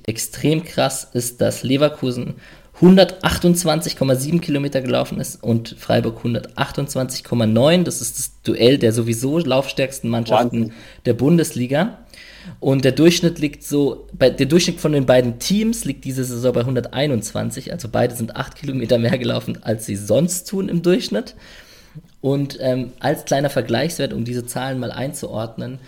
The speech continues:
Speaker 1: der Durchschnitt von Schalke diese Saison liegt bei hundertdreizehn. Das sind halt einfach mal fünfzehn Kilometer weniger, als es jetzt in dem Spiel von beiden Mannschaften waren. Ähm,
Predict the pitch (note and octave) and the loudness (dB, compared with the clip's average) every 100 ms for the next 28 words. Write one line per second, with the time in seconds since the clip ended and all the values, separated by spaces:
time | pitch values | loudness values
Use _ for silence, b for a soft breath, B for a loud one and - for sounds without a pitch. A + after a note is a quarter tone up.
0 | b b A#2+ A#2 C3+ - B2+ B2 B2 - | b b -6 -4 -4 -6 -6 -6 -6 -6
1 | A2+ D3 D#3+ A2+ A2 A2+ G2+ G#2+ A2+ A2+ | -2 -2 -2 -8 -8 -10 -12 -8 -6 -4
2 | A2+ A2 A#2+ A#2 A2+ - - - G2 A2 | -6 -6 -4 -6 -8 -12 -14 -8 -4 -4
3 | - - G2 F#2+ G2 - A2+ E3+ - A2 | -4 -6 -4 -4 -6 -8 -8 -8 -8 -10
4 | A2+ G#2 B2+ B2+ - A2+ A2+ A#2+ A2+ G#2+ | -10 -8 -8 -8 -8 -10 -6 -6 -4 -2
5 | G#2 G#2+ A#2 A2+ - - - - G#2 - | -4 -4 -6 -4 -6 -8 -10 -12 -12 -10
6 | F#2+ G#2+ A2+ - G2 G#2 G#2 G#2 G#2+ G#2 | -8 -8 -8 -12 -12 -10 -8 -8 -8 -8
7 | A2+ - - - A2+ D3 - b b b | -10 -14 -12 -10 -8 -10 -14 b b b
8 | b b b b b A2 A2 A2 A2 | b b b b b 0 2 2 0